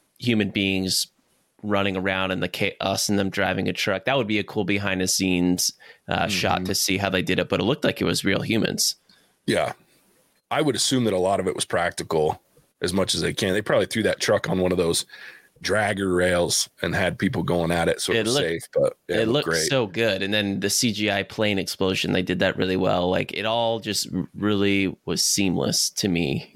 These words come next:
Speaker 1: Um, it felt very immersive.
Speaker 2: Yeah, absolutely loved it. Um, I think one of the other things that, so, Mattson, you asked earlier about some Easter eggs. There weren't as many as I expected. Um, one of the big ones was the movie that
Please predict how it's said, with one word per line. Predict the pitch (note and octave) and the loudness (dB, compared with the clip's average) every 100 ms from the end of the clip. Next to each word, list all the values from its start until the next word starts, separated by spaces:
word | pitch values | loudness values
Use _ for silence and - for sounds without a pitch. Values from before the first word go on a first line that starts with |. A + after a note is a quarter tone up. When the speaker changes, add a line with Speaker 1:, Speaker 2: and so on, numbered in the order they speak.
| - | -4
Speaker 1:
Um, | F#2 F#2 | -2 -2
it | - | -2
felt | G2+ E2+ | -2 -2
very | - E2+ | 0 -2
immersive. | C#2 C2 C#2 - - - - - _ _ | -2 -2 -2 -2 -4 -6 -14 -20 _ _
Speaker 2:
Yeah, | - C#3 - - _ - _ _ _ - | -2 -2 -4 -10 _ -20 _ _ _ -4
absolutely | G2 F#2+ E2 D#2+ D2 C#2+ | -2 0 -2 0 0 0
loved | D2+ D#2 - | 2 0 0
it. | C#2+ - - - - - - - | -2 -4 -12 -18 -18 -20 -12 -2
Um, | B2 C#3 C3+ G2+ - _ _ | 0 2 0 -4 -14 _ _
I | C#3+ | -6
think | - G3+ F3 | -2 -2 0
one | D#3+ | 0
of | A#2+ | 0
the | A2 | 0
other | B2 C3 | 0 0
things | - A#2 G2 | 0 0 0
that, | G#2+ G2+ | 0 0
so, | - C3+ A#2+ - - - - | 2 2 2 -2 -20 -20 -10
Mattson, | C#3 D3 C#3+ C#3+ C3+ | -10 -2 -2 -2 -2
you | D#3+ D3+ | 0 0
asked | B2 C3 | 0 2
earlier | B2 A#2 | 2 2
about | A2 G#2+ | 0 0
some | G2+ G2 | 0 0
Easter | A#2+ - G2 | 0 2 2
eggs. | F2+ G2+ | 0 0
There | C#3+ | 2
weren't | G3 F4+ | 2 2
as | - | 2
many | D3+ D#3 C#3+ | 0 2 2
as | A#2+ | 2
I | G2 | 0
expected. | E2+ - - A#2 - F2 C#2 - _ _ _ _ _ - | 0 -2 0 -2 0 -2 -2 -4 _ _ _ _ _ -2
Um, | A2+ G#2 G2+ F#2+ G2 _ - _ _ | 0 2 2 0 -4 _ -20 _ _
one | C3+ | -2
of | D#3+ | 0
the | C#3 | 0
big | B2+ C#3 | 0 0
ones | C3+ B2+ A2+ | 2 0 0
was | A#2 G#2+ | 0 0
the | G#2+ | -2
movie | A2 A#2+ B2 A#2+ A#2 | 2 4 4 2 2
that | G#2+ G#2+ | 2 0